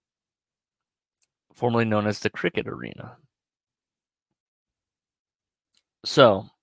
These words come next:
what has oc-, occurred here?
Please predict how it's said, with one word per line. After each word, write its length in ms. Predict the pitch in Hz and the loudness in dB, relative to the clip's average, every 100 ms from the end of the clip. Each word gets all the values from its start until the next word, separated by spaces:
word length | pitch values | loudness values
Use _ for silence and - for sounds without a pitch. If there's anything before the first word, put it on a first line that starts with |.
| _ _ _ _ _ _ _ _ _ _ _ _ _ | _ _ _ _ _ _ _ _ _ _ _ _ _
what 240 | 123 139 | 2 2
has 240 | 117 127 120 | 2 -2 -2
oc-, 220 | - - _ 110 | -6 -10 _ -16
occurred 460 | - 110 104 98 | -10 -6 -6 -6
here? 340 | 107 113 117 | -8 -10 -12